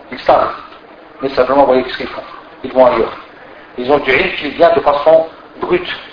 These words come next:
hein, de la meilleure façon. Dans le sens, ils ont, ils ont des grands ulama. Ils ont le compagnon du prophète. Le temps d'avoir allé, ils ont sûrement entendu de certaines choses. Mais malgré ça, vous voyez, ils ne prêtent pas de Ils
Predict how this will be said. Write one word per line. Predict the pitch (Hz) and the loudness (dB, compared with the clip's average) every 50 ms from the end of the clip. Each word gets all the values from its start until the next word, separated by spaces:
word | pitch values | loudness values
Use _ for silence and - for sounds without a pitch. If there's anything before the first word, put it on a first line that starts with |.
| - - - - - - - | -20 -20 -20 -20 -20 -4 2
hein, | 135 139 151 - - - | 4 4 4 4 4 2
de | 139 | 2
la | 143 | 2
meilleure | 143 156 185 180 - - | 4 2 2 2 2 2
façon. | - 156 160 - - - - - - - - - - - - | 0 0 0 0 -4 -8 -12 -18 -20 -20 -20 -20 -20 -10 -4
Dans | - 123 | -4 -2
le | 123 | 2
sens, | - 156 151 - | 2 0 0 0
ils | 135 131 | -2 2
ont, | 135 131 123 113 | 4 4 4 2
ils | 117 120 120 139 | 0 -2 0 2
ont | 156 156 - - - - - - - - | 2 2 0 -4 -14 -20 -20 -20 -12 -6
des | 127 139 | -2 0
grands | - 180 165 165 | 2 4 4 4
ulama. | 165 156 147 139 117 - - - - - - - | 4 4 2 2 0 0 -2 -6 -12 -18 -14 -12
Ils | 127 120 143 | -2 2 4
ont | 151 | 4
le | 151 | 4
compagnon | 143 - 151 - 165 156 151 | 4 2 2 2 2 2 2
du | 139 143 | 0 -2
prophète. | 139 135 143 143 139 139 113 - - - - - - - - - - - - - - - | -2 0 0 2 2 0 -2 -2 -8 -14 -18 -20 -20 -20 -20 -20 -20 -20 -20 -20 -18 -18
Le | - | -2
temps | - 147 143 | 0 2 4
d'avoir | 135 131 131 117 | 4 4 4 4
allé, | 113 113 117 123 156 170 - - - - - - - - | 2 0 0 -2 -4 -4 -8 -14 -20 -20 -20 -20 -16 -10
ils | 117 127 | -4 -4
ont | 127 - | -4 -4
sûrement | - - 180 185 180 | -2 2 4 4 4
entendu | 175 180 175 175 180 - | 4 4 2 0 2 2
de | 170 165 165 - | 2 2 2 0
certaines | - 151 - 165 160 | 0 0 0 0 -2
choses. | - - 156 127 - - - - - - - - | 0 0 0 0 0 -4 -10 -16 -20 -18 -12 -6
Mais | 254 | 0
malgré | 277 - - - 135 | 0 0 2 2 0
ça, | - - | 0 0
vous | 147 | 0
voyez, | 127 131 143 | 2 2 2
ils | 143 131 | 2 0
ne | 127 | -2
prêtent | 127 127 - - | -2 -2 -2 0
pas | - 147 | 0 0
de | - - 101 - - - - - - - - - - - - - | 0 0 -6 -8 -10 -10 -12 -12 -16 -18 -20 -20 -20 -20 -12 -6
Ils | 143 - 143 - | -4 -2 -2 -4